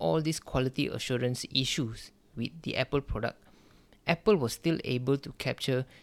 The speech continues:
their customers' loyalty. And I think it's because, mainly because they have earned the reputation early on, right? And that Apple three was one of the few products that Apple actually ventured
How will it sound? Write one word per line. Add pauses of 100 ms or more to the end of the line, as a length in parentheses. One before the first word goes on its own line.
(140)
their
customers'
loyalty. (340)
And
I
think
it's
because,
mainly
because (400)
they
have (120)
earned
the
reputation
early
on, (260)
right? (320)
And
that (920)
Apple
three (160)
was
one
of
the
few
products
that (380)
Apple
actually
ventured